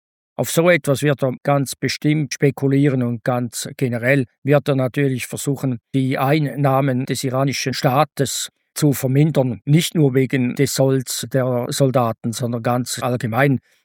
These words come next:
Der Sold der Soldaten ist ja nicht der ganz große Ausgabenpunkt. Der große Ausgabenpunkt, das sind die wichtigen Nachschubgüter, wie eben Treibstoff und Munition.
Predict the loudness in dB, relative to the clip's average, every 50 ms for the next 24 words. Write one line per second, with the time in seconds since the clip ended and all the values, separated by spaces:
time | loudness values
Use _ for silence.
0 | _ -6 -4 -2 2 4 4 4 2 0 -6 -12 -4 -2 -2 -2 0 -2 -2 -2
1 | -2 -2 0 0 0 0 2 0 0 0 -2 -2 -4 -4 -4 -4 -4 -2 -2 -2
2 | -2 -4 -4 -2 2 2 4 4 2 0 -4 -6 -6 0 0 0 2 2 2 2
3 | 2 0 -4 -6 -6 -4 -2 -2 -2 -2 -2 -2 0 0 0 0 0 -2 -2 -2
4 | -2 -2 -2 -2 -2 -2 0 0 2 0 0 0 0 -2 -2 2 0 0 0 0
5 | -4 -4 -4 -4 -4 -2 -2 -2 -2 -2 -2 -4 -4 -2 -2 -2 -2 -2 0 0
6 | 0 0 0 -2 -4 -4 -2 -2 -2 -2 -2 -6 -6 -4 -2 -2 -2 -4 -6 -4
7 | -4 -2 -2 -4 -4 -2 -2 0 2 2 2 2 0 -4 -6 -2 0 0 0 2
8 | 0 2 2 0 0 0 0 0 -2 -2 -2 -2 0 2 2 2 _ 0 -2 -2
9 | -2 -2 0 0 2 2 0 0 -2 -4 -4 -2 -2 0 0 0 0 -2 -2 0
10 | 0 -2 -2 -4 -6 -4 -4 -2 -2 -4 -4 -6 -2 2 2 4 4 2 0 0
11 | 0 2 4 4 4 4 2 2 0